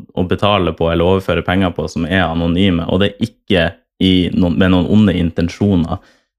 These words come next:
Eh, så jeg mener jo at anonymitet er en rettighet, så vi har en måte vi kan uttrykke oss på med når vi skal bruke våre penger. Altså, jeg har tjent de pengene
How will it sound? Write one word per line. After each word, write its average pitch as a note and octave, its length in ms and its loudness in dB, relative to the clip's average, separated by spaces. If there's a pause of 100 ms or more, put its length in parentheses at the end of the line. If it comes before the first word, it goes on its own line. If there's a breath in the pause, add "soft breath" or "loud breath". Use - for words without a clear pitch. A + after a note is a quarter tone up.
(160)
Eh, F2+ 160 2
så G#2+ 140 0
jeg A#2 100 2
mener G2 160 2
jo F#2 80 2
at - 80 -6
anonymitet F#2+ 720 2
er E2+ 140 0
en E2+ 100 0
rettighet, F2 460 -2
så E2+ 80 -8
vi F#2+ 160 0
har F#2 260 2
en E2+ 80 0
måte F#2 320 2
vi G2 220 2
kan E2 200 -2
uttrykke G2+ 540 -2
oss E2 220 -2
på E2 160 0
med E2 320 -2 (180)
når F#2 160 2
vi F#2 60 2
skal E2+ 180 -6
bruke F2 240 -4
våre E2+ 320 -2
penger. E2+ 300 -4 (340)
Altså, F#2 240 0 (260)
jeg G#2+ 160 -2
har G2+ 160 0
tjent G2+ 240 0
de F2 80 -4
pengene G2 400 0